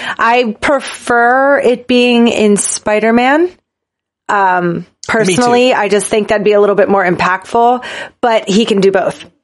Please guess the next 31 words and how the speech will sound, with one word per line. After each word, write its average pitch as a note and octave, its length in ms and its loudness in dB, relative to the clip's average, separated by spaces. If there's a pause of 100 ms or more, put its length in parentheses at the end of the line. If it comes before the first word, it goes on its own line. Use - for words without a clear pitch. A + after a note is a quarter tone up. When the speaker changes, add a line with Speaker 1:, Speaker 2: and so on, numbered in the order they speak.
(100)
Speaker 1:
<laughs> A3+ 100 -2 (420)
Speaker 2:
It E3+ 80 -2
just - 360 -2 (240)
Speaker 1:
I, A#3+ 200 2
I, C4 160 0
wherever C4+ 420 2
I C#4 80 0
get C4 160 0
him B3 80 2
back, A#3 240 0
I A#3 100 0
don't G#3+ 120 0
care. G#3+ 160 2
I G#3 60 4
just G3+ 180 0
want G3+ 140 2
him F#3+ 60 0
back. G3 460 -4 (100)
Give A3 140 -2
him G3 100 2
back. G3+ 320 -2
Speaker 2:
I'm E3 160 0
with D#3 200 2
you. D3+ 220 2 (100)
I C3 80 -2
feel F#3+ 200 0
like E3+ 200 2
we're C#3 160 -2
overstuffing B2+ 720 0
everything. C3 460 0
Like, G#2+ 360 -2